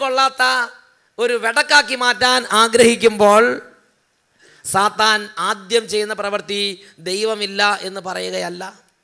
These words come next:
സ്വർഗമില്ല എന്ന് പറയുകയല്ല, നിങ്ങൾ പ്രാർത്ഥിക്കണ്ട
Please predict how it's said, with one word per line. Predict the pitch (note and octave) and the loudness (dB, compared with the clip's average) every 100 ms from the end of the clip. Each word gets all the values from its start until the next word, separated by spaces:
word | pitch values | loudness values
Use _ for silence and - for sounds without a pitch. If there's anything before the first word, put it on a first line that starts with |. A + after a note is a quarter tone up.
| _ _ _ _ _ _ _ | _ _ _ _ _ _ _
സ്വർഗമില്ല | - G#3+ A#3 A#3 B3+ A#3+ A#3+ B3 - G#3 | -6 -2 0 0 -2 2 4 4 4 -2
എന്ന് | A3+ | -4
പറയുകയല്ല, | G#3 G#3 G#3+ G#3+ G3 G#3 G#3 F#3+ - _ _ _ _ _ _ _ _ _ - | -6 -4 -2 -2 -2 -2 -4 -4 -14 _ _ _ _ _ _ _ _ _ -8
നിങ്ങൾ | A#3 B3+ B3 | -4 -2 -2
പ്രാർത്ഥിക്കണ്ട | A3 A#3+ C4 C4+ C4 B3 | 0 0 0 0 2 4